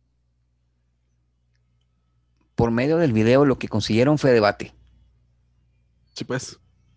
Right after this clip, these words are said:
Speaker 1: Pero los resultados que ellos esperan, creo que no.
Speaker 2: No, no, no son posibles llegar así tan, tan fácil, solo con un video.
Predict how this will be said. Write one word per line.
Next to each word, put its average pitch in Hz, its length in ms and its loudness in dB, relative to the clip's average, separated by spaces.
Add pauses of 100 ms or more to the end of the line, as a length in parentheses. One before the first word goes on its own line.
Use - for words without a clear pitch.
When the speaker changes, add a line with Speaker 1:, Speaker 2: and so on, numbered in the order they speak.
(1600)
Speaker 1:
Pero 117 240 2
los 107 120 2
resultados 123 600 -2
que 127 140 -2
ellos 123 160 -2
esperan, 127 420 -4 (120)
creo 101 200 -4
que 92 100 -8
no. 85 140 -12 (1500)
Speaker 2:
No, 135 280 -2
no, 139 200 0
no 147 160 -2
son 143 220 -6
posibles 160 560 -10
llegar 127 240 -14
así 131 260 -14
tan, 113 380 -12 (340)
tan 107 200 -14
fácil, 151 420 -8
solo 135 200 -8
con 120 100 -14
un 120 120 -12
video. 117 420 -6